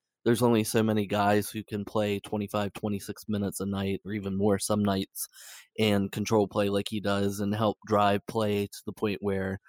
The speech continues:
the Penguins outscore their opponent by a very large margin when Letang's on the ice, and he plays against the other team's top, top, uh, players too, so that's a big deal, and that's something that the rest of the team is gonna have to, to pick up as well. We don't really know what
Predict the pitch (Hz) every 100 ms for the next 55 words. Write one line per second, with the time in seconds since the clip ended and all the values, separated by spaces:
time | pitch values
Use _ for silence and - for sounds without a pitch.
0 | _ - 110 107 104 98 101 98 - -
1 | 104 101 95 113 104 95 - 104 98 95
2 | 110 107 104 98 98 - 104 101 98 98
3 | 98 98 101 - 107 101 104 98 98 98
4 | 98 - - - - - 107 104 117 120
5 | 110 107 101 - 107 104 101 104 - -
6 | 104 _ _ _ - 107 - - 104 101
7 | 98 101 - _ - 143 107 104 - 110
8 | - 101 107 110 104 98 101 98 98 98
9 | 101 - 110 101 104 101 98 - 107 98
10 | - 104 - 107 104 - 101 104 101 -
11 | 104 107 - - - - - - 110 -
12 | 107 107 - 101 101 98 - _ _ _
13 | _ _ 117 113 131 131 135 120 117 107
14 | 104 113